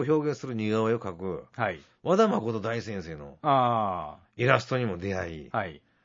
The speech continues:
Speaker 1: これで僕はあの、目から鱗じゃないんですけど、
Speaker 2: はい。
Speaker 1: 漫画というのはコマ送りでストーリーを考えなければならない。
Speaker 2: はい。
Speaker 1: で、原作がなかったらね、まあ、
Speaker 2: ええ。
Speaker 1: それまでもいっぱい書き溜めてましたよ。しょうもない漫-、
Speaker 2: あー。
Speaker 1: コマ漫画がいっぱい。
Speaker 2: はい、はい。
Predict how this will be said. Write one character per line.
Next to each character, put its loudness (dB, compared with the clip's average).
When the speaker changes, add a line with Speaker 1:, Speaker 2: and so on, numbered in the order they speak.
Speaker 1:
こ 6
れ 10
で 8
僕 2
は 4
あ 0
の、 -2
目 2
か 6
ら 6
鱗 4
じ 0
ゃ -2
な -6
い -8
ん -10
で -12
す -16
け -14
ど、 -8
Speaker 2:
は -2
い。 -8
Speaker 1:
漫 4
画 4
と 2
い 4
う 4
の 2
は -2
コ 2
マ 6
送 2
り -2
で -2
ス -10
ト 2
ー 4
リ 4
ー 4
を 2
考 4
え 4
な 2
け -6
れ -2
ば -4
な -2
ら -4
な -8
い。 -16
Speaker 2:
は 0
い。 -8
Speaker 1:
で、 -6
原 2
作 -2
が 0
な 0
か -2
っ -10
た -16
ら -14
ね、 -6
ま -8
あ、 -2
Speaker 2:
え 0
え。 -20
Speaker 1:
そ 0
れ 4
ま 2
で 4
も -4
い -6
っ -8
ぱ -2
い 0
書 -4
き -14
溜 0
め 0
て -2
ま 0
し -10
た -4
よ。 -4
し -12
ょ -6
う -8
も -6
な -4
い -10
漫-、 2
Speaker 2:
あ -2
ー。 -2
Speaker 1:
コ 2
マ 2
漫 2
画 -2
が 0
い -2
っ -6
ぱ -2
い。 -4
Speaker 2:
は 4
い、 -4
は -8
い。 -14